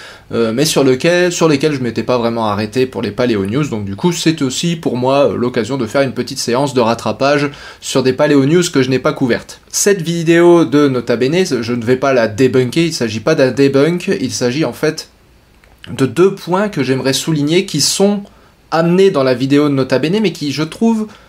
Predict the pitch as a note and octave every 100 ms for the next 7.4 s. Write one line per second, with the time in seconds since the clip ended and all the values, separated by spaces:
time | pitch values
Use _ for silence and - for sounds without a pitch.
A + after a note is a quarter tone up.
0 | - - C#3 E3 G3 - D#3 D#3+ D3+ D3+
1 | E3+ F3+ - C3 C3 C3 C3 C3 D3+ C3+
2 | C#3+ C#3 D#3+ G3 G3+ - - - - C3
3 | C3+ D#3 E3+ E3 D3+ F#3 D3+ D#3+ D3+ E3+
4 | E3+ - - - A#2+ A#2+ B2 C3+ B2+ A#2
5 | C#3+ C#3 C3+ E3+ F#3+ E3 B2 A2 - D#3+
6 | D#3 A#2+ A#2 - C3 D3 C#3 A#2+ - D#3
7 | C#3 D3 D#3+